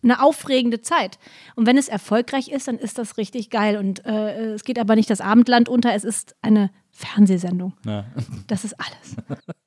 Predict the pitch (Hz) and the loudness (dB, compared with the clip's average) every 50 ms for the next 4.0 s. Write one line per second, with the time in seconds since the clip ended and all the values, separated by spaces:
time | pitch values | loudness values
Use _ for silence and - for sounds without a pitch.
0 | _ _ - - 170 196 196 185 175 151 139 165 196 - 226 208 214 233 220 202 | _ _ -14 -12 -12 -12 -10 -6 -4 0 2 2 2 4 2 2 4 2 2 2
1 | 202 196 190 - - 196 139 139 117 143 139 117 170 170 160 147 170 175 151 120 | 2 2 2 2 2 2 2 0 0 0 0 0 0 -2 -2 0 0 -2 -2 0
2 | 104 101 - - 104 95 98 220 202 175 95 98 - 208 247 285 311 - - - | -2 -2 -2 -2 -4 -2 -2 -2 -2 -2 -2 -2 -2 0 2 2 2 2 0 -4
3 | - - - - 175 - - - - 120 113 110 110 113 110 113 113 113 117 | -8 -12 -14 -12 -12 -14 -12 -10 -6 -4 -2 0 0 0 -2 -2 -4 -6 -8